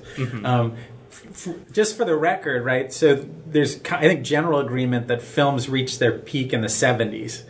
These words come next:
Speaker 1: Yeah.
Speaker 2: So if we take the first instances of film, which are around nineteen, you know, nineteen hundred, nineteen oh five,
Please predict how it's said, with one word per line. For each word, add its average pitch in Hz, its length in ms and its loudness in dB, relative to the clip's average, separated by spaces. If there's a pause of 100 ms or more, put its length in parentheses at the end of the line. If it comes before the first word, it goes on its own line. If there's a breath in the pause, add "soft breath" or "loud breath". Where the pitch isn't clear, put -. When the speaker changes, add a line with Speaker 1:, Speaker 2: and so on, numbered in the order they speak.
Speaker 1:
Yeah. 110 200 -2
Speaker 2:
So 143 180 8
if 143 100 2
we 139 80 -4
take 160 240 4
the 147 80 -2
first 143 480 0
instances 127 540 0
of 117 160 2
film, 120 220 2
which 113 200 -2
are 113 140 4
around 113 580 0 (1040 loud breath)
nineteen, 123 720 0 (300)
you 147 100 -4
know, 104 140 -2
nineteen 120 340 0
hundred, 113 320 2
nineteen 110 300 -2
oh 107 100 0
five, 104 440 0